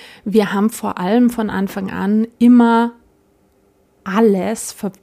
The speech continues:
erwünschte Verhalten verstärkt. Ich war immer mit Leckerlis draußen, also das war für mich nie, äh, die Diskussion, dass ich jemals ohne Verstärker rausgehe, also ohne Belohnungen.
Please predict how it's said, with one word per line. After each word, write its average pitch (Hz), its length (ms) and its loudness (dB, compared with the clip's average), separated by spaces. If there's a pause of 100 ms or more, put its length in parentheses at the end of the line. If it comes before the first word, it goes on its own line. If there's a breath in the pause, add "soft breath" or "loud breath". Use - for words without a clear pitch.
erwünschte 196 480 -2
Verhalten 165 520 -8
verstärkt. - 800 -8
Ich - 140 -16
war 202 140 -6 (100)
immer 277 300 6
mit 247 160 2
Leckerlis 220 460 -4
draußen, 208 260 -8
also 170 180 -8
das 170 180 -12
war 180 140 -4
für 196 140 -2
mich 185 220 0
nie, 220 360 6 (440 loud breath)
äh, 175 260 -2
die - 160 -14
Diskussion, 202 720 0
dass 196 220 -2
ich - 160 -10
jemals 190 640 -4
ohne 208 220 0
Verstärker 180 680 -6
rausgehe, 180 480 -8
also 185 180 -8
ohne 185 240 -4
Belohnungen. 190 760 -2